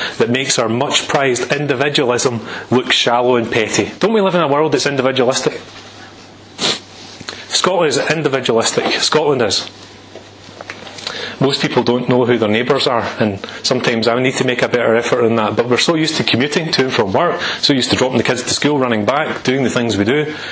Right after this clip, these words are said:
watching T V in the house, that we tend to disconnect from others. And the church is called beyond individualism to fellowship.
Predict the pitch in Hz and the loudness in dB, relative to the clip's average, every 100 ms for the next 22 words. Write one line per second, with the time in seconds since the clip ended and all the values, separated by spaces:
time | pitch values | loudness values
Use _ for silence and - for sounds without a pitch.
0 | - - - - 117 123 - 110 117 117 | -14 -16 -18 -4 0 2 2 2 0 2
1 | 131 147 151 - - - - - - - | 0 0 -4 -12 -20 -20 -20 -20 -20 -20
2 | - - 107 101 135 135 - - - - | -6 -2 0 2 0 0 -2 -4 -14 -20
3 | - - - - - - - 110 107 - | -18 -18 -18 -18 -20 -6 -2 0 0 0
4 | 123 123 117 120 - - 110 135 - - | 0 0 0 0 0 0 0 0 -4 -6
5 | - - 107 107 131 127 - - - - | -10 -2 0 2 2 0 -2 -6 -18 -20
6 | - - - - - - - - - 110 | -20 -20 -18 -18 -20 -18 -18 -16 -4 0
7 | 104 135 123 113 - 113 113 98 104 107 | 2 0 0 0 2 2 2 2 2 2
8 | 113 107 104 101 107 120 120 117 110 - | 2 0 0 0 0 0 0 0 -2 -2
9 | - 104 117 - | 0 0 0 -2